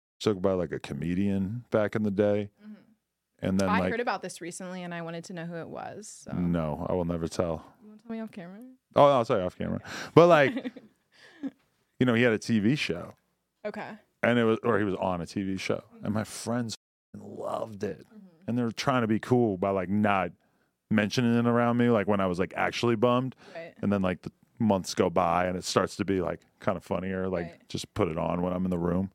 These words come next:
Speaker 2: Oh, yeah, and all of his friends are super big fans, too. So I know that they're like, "Bro, like, that's so cool. Your ex-girlfriend is on No Jumper and all that." Like, they think it's cool, but he's like, it makes him sick to his
Speaker 1: But do they
Speaker 2: stomach.
Speaker 1: really think it's cool? Like, how cool is it when you're getting f-,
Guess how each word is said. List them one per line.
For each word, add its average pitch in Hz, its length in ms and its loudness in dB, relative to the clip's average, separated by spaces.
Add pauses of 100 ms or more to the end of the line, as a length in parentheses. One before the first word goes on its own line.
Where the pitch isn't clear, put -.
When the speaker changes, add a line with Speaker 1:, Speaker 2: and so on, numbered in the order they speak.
Speaker 2:
Oh, 233 100 -4
yeah, 180 220 -6
and 196 80 -12
all 196 160 -4
of 214 80 -8
his 277 200 -8
friends 190 360 -6
are 202 180 -6
super 208 300 -10
big 208 200 -8
fans, 202 380 -10
too. 160 480 -10
So 190 160 -10
I 180 120 -8
know 165 180 -12
that 170 180 -14
they're 160 160 -12
like, 160 300 -16 (100)
"Bro, - 80 -20 (340)
like, 226 200 -20
that's 233 200 -14
so 226 220 -6
cool. 226 420 -8
Your 202 360 -6 (520)
ex-girlfriend 208 840 -6
is 208 60 -6
on 214 120 -4
No 208 140 -4
Jumper 185 500 -6
and 208 260 -6
all 202 120 -6
that." 190 100 -4
Like, 180 220 -6
they 170 240 -4
think 247 260 -4
it's 269 220 -8
cool, 277 400 -6
but 214 220 -4
he's 175 420 -8
like, 156 340 -6
it 147 180 -6
makes 156 220 -12
him 180 80 -14
sick - 260 -18
to - 80 -14
his - 160 -14
Speaker 1:
But - 180 0
do 151 80 2
they 165 80 6
Speaker 2:
stomach. 120 140 4
Speaker 1:
really 117 200 6
think 123 160 2
it's - 100 -2
cool? 113 160 2
Like, 92 140 0
how 113 180 4
cool 113 320 4
is 92 140 2
it 90 100 4
when 90 100 0
you're 87 120 0
getting 90 180 -2
f-, - 140 -16